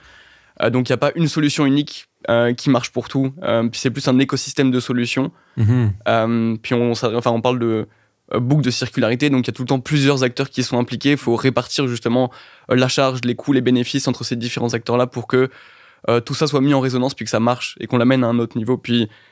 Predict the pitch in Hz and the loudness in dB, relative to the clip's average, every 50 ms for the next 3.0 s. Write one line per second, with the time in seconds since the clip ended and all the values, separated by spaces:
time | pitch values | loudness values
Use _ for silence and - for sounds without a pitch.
0 | _ _ _ _ _ - - - 143 135 127 120 151 147 143 131 131 127 - 127 | _ _ _ _ _ -14 -4 0 0 2 4 4 4 4 4 2 0 0 -2 -4
1 | - - 120 117 - 143 139 139 131 - 120 95 120 120 117 120 120 123 120 117 | -6 -6 -6 -2 0 2 2 2 2 0 -2 -2 0 0 0 2 2 0 0 0
2 | 110 110 127 127 127 123 131 127 127 123 123 120 123 127 139 139 131 113 107 - | 0 0 2 2 2 2 2 2 2 2 2 2 2 4 4 2 2 0 -2 -4